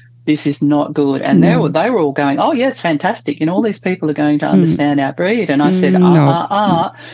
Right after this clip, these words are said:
Speaker 1: you know what happened with Lassie. You know
Speaker 2: Yeah,
Speaker 1: what
Speaker 2: yeah.
Speaker 1: happened with the Dalmatians.
Speaker 2: Mm-hmm.
Speaker 1: We are going to have a proliferation of these dogs, uh, being bred in backyards and on gum tree, and it's exactly what happened."
Speaker 2: Spot on
Speaker 1: And
Speaker 2: what
Speaker 1: that's the
Speaker 2: happened.
Speaker 1: problem we have now,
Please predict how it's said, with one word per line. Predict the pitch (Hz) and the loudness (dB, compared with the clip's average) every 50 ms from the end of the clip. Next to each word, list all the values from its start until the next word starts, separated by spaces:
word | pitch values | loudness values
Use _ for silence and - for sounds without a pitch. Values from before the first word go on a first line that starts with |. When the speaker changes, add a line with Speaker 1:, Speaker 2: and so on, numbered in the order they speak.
| - - - | -16 -6 -4
Speaker 1:
you | 165 165 | -2 0
know | 160 165 180 | 0 0 0
what | 196 185 156 | 0 -2 -2
happened | 175 175 165 - 160 151 | -2 -2 -4 -2 -4 -2
with | 151 143 - | -2 -2 -4
Lassie. | - 135 135 143 - - - 139 127 | -2 -2 -2 -2 -4 -6 -6 -4 -2
You | 131 143 143 | 0 0 2
know | 147 151 151 156 160 | 2 2 2 2 2
Speaker 2:
Yeah, | 170 | 0
Speaker 1:
what | 175 165 160 | 0 0 0
Speaker 2:
yeah. | 196 151 | 0 -2
Speaker 1:
happened | 151 - 156 143 143 143 143 | -2 -2 -2 -2 -2 -2 -2
with | 131 139 143 - | -2 -4 -4 -2
the | - 143 | -6 -4
Dalmatians. | - 143 143 143 139 143 147 175 202 - - 135 139 - 180 202 - | -2 -2 -2 0 0 0 -2 -2 -4 -6 -6 -4 -2 -2 -4 -4 -2
Speaker 2:
Mm-hmm. | - 214 220 226 233 226 220 233 226 233 | 2 4 6 6 6 6 4 4 2 2
Speaker 1:
We | 147 170 190 202 | 0 0 0 0
are | 190 | -2
going | - 175 165 165 160 156 | -2 0 0 2 2 2
to | 156 | 2
have | 156 151 143 147 | 0 -2 -2 -4
a | 135 | -6
proliferation | - - 151 139 160 156 - 165 147 139 151 175 - - 165 147 139 | -4 -4 -2 -2 -2 -2 -2 -2 -2 -2 -2 -2 -2 -2 0 0 0
of | 135 | 2
these | 139 143 139 143 - - | 2 2 2 0 -2 -2
dogs, | 147 139 139 135 135 147 180 214 240 - - - - - - - - - - - - | -2 -2 0 0 -2 -2 -2 -4 -6 -8 -12 -20 -20 -20 -20 -20 -20 -20 -20 -14 -6
uh, | - 156 143 135 135 139 143 | -4 -4 -2 -2 -2 -2 -4
being | 143 143 139 170 185 190 202 185 | -6 -4 -4 -2 -2 -2 -2 -2
bred | 165 156 156 156 151 151 | 0 0 0 0 0 -2
in | 156 156 139 147 139 | -2 0 0 0 0
backyards | 147 139 143 - - 147 117 120 - 143 - - - - _ _ _ - - | -2 -4 -6 -6 -6 -4 -4 -4 -6 -8 -12 -18 -20 -20 _ _ _ -6 -4
and | 151 147 151 156 | -2 0 0 0
on | 151 151 151 | 0 -2 0
gum | 147 147 135 143 147 | 0 -2 -2 -2 -4
tree, | - - 185 185 208 220 - - | -4 -4 -4 -4 -4 -4 -4 -4
and | 160 143 135 | -4 -4 -4
it's | 143 - - | -4 -8 -12
exactly | 135 - 127 - 151 139 139 - 156 139 143 | -12 -12 -8 -4 -4 -6 -4 -4 -6 -6 -4
what | 139 135 | -6 -6
happened." | - - - - - 185 | -6 -8 -6 -2 -2 0
Speaker 2:
Spot | 180 180 180 | 0 2 2
on | 170 | 2
Speaker 1:
And | 160 160 165 | 2 2 2
Speaker 2:
what | 160 | 2
Speaker 1:
that's | 165 160 160 160 | 2 0 0 0
the | 165 143 | -2 -2
Speaker 2:
happened. | 139 160 - | -2 -4 -4
Speaker 1:
problem | - 160 151 156 160 151 147 | -4 -4 -4 -2 -2 -2 0
we | 143 139 135 | 0 -2 -2
have | 131 139 131 131 143 | -2 -4 -4 -2 -2
now, | 147 180 196 185 156 139 139 170 - | -2 -2 0 -2 -2 -2 -4 -6 -8